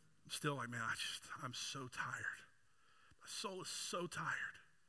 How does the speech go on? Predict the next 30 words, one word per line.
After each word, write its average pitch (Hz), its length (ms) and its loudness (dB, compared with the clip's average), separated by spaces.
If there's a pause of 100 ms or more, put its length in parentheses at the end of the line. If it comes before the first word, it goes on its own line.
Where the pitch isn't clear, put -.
(960)
So 127 300 2 (680)
I 143 80 -4
pray. 120 260 6
I 117 180 -2
said, 131 180 -4
"God, 131 300 2
I 139 80 4
just, - 260 0 (340)
I'm 131 140 -2
confused 156 480 4
this 165 140 -2
morning. 151 340 4 (120)
I'm 156 180 0
overwhelmed. 139 580 4 (260)
I'm 143 60 -2
a - 20 2
little 151 140 2
frustrated." 147 720 4 (400)
Just - 180 2
tell 135 140 6
him. 107 160 -4 (600)
I - 60 -4
pray 190 140 10
what, 175 200 8
I 123 60 6
pray 196 140 6
what 185 80 8
I 175 80 8
got, 131 200 6 (220)
right? 165 260 10